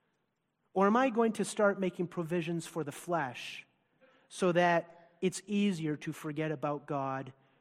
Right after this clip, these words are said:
when all the provisions for the flesh have been prepared? Right?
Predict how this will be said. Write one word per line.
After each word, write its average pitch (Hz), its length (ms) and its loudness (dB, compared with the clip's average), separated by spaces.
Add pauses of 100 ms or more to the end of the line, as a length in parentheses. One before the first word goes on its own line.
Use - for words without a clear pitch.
when 160 140 -2
all 165 200 2
the 160 80 -4
provisions 147 600 -4
for 156 220 -6
the 147 60 -8
flesh - 500 -6 (800)
have 139 200 -8
been 127 160 -6
prepared? - 560 -16 (840)
Right? 190 240 4